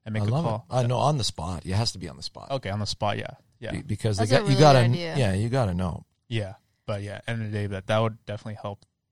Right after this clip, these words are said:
Speaker 1: those rules be mitigated right, the right way.
Speaker 3: Mm-hmm.
Speaker 1: Just
Speaker 2: Imagine what those two shots, 'cause Keegan Bradley was right there. He was two shots off the lead.
Speaker 3: Yeah.
Speaker 1: Yeah.
Speaker 2: He was a minus eleven to
Speaker 3: Mm-hmm.
Speaker 2: minus thirteen, and he had to push, he had to push, and,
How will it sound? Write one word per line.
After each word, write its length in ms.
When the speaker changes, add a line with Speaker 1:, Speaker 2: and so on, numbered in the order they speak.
Speaker 1:
those 240
rules 360
be 320
mitigated 420
right, 180
the 100
right 200
way. 280
Speaker 3:
Mm-hmm. 340
Speaker 1:
Just 180
Speaker 2:
Imagine 360
what 160
those 200
two 220
shots, 640
'cause 160
Keegan 300
Bradley 380
was 200
right 280
there. 220
He 140
was 120
two 240
shots 340
off 200
the 100
lead. 480
Speaker 3:
Yeah. 360
Speaker 1:
Yeah. 260
Speaker 2:
He 120
was 120
a 40
minus 460
eleven 440
to 120
Speaker 3:
Mm-hmm. 80
Speaker 2:
minus 280
thirteen, 280
and 80
he 60
had 140
to 60
push, 360
he 60
had 80
to 80
push, 340
and, 200